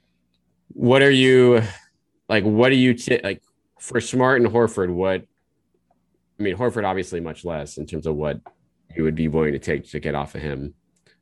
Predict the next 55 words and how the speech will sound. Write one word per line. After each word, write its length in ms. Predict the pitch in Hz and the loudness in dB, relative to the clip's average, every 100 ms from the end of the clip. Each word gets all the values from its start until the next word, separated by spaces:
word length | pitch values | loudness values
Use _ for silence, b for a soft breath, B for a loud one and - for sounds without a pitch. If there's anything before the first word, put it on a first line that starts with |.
| - | -10
um, 340 | 69 62 62 - | -8 -6 -8 -8
at 140 | 76 | -6
this 180 | 69 - | -6 -4
point. 340 | 73 67 - - _ _ _ _ _ _ - | -4 -4 -8 -14 _ _ _ _ _ _ -4
Like, 200 | 85 78 | -4 -2
j-, 140 | 110 | -4
is 200 | 110 98 | -2 0
he, 440 | 113 113 107 104 101 | 2 4 4 4 2
uh, 400 | 90 85 80 - - | 2 0 0 -4 -2
are 60 | |
you 160 | 101 107 | 0 0
expecting, 720 | 95 - 101 92 101 95 95 - | 0 -2 -2 2 0 0 -2 -4
is, 120 | 101 110 | -4 -2
is 120 | 113 117 | 0 0
this 140 | 110 | 0
getting 200 | 120 113 | -2 0
off 160 | 107 107 | 0 -4
his 120 | 98 | -6
fourteen 360 | 117 104 107 95 | -8 -8 -6 -6
million 220 | 95 95 | -4 -4
dollars 240 | 87 90 | -4 -6
for 120 | - | -8
next 240 | 90 87 - | -12 -10 -8
year 200 | 95 - | -8 -6
enough 240 | 95 87 - | -6 -6 -6
to 80 | 87 | -6
move 260 | 90 87 - - | -4 -6 -8 -10
Horford 240 | 85 101 | -6 -6
at 100 | 98 | -6
this 120 | 104 | -8
point? 300 | - 110 - - _ _ _ _ - | -6 -8 -8 -16 _ _ _ _ -6
Like, 160 | 92 | -4
n-, 220 | 95 95 - | -4 -6 -6
ex-, 340 | 80 - - _ | -10 -10 -20 _
when 160 | 87 92 | -2 -2
you're, 120 | 87 | -2
if 160 | 87 92 | -2 0
you 260 | 95 87 - | -2 -2 -4
cut 200 | - 98 | -4 -2
that 340 | 95 92 - - | 0 -2 -4 -2
guaranteed 440 | 92 90 101 87 | -2 -2 -6 -8
money 320 | 85 90 92 - _ _ | -6 -6 -8 -14 _ _
for 120 | 90 | -8
next 240 | 87 - 92 | -8 -6 -6
year 100 | 82 | -4
down 240 | 82 85 | -4 -6
considerably 560 | 80 - 85 90 104 - | -8 -6 -4 -2 -4 -4
and 240 | 82 82 | -6 -6
get 100 | 85 | -6
out 160 | 82 80 | -4 -4
of 60 | |
the 60 | 76 | -6
tax 240 | 71 78 | -8 -10
this 180 | 76 67 | -12 -10
year? 180 | 104 | -10